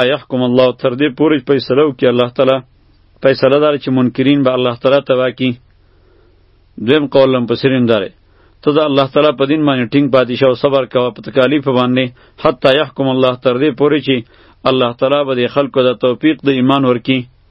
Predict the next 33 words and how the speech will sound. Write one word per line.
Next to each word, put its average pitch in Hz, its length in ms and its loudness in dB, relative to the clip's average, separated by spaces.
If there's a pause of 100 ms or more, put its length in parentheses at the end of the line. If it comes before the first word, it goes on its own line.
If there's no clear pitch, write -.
نو 117 80 -4
ډېر 127 220 2
خلکو 139 300 0
به 135 140 2
کې - 100 -4
الله 127 260 0
تعالی 127 160 0
توفیق 131 440 -2
د - 20 0
ایمان 120 300 0
ورک. 110 200 -4 (800)
د 131 40 -4 (120)
نبی 127 180 0
علیه 156 160 0
الصلاة 131 300 -2
والسلام 139 420 -2 (200)
دعوت 120 520 0 (240)
جریان 123 400 2
لره، 123 280 2 (520)
یعنی 127 220 0 (460)
دوامداری 123 680 0
یې 135 120 0
لرله، 104 280 -4 (180)
همیشوالی 131 560 0
لره. 123 260 -2 (1080)
نو 127 160 0 (320)
خل-، 131 200 0
ډېر 165 180 2
خلکو 139 300 -2
پای 135 220 2
کې 110 120 -6
ایمان 123 300 0
راوړ. 110 240 0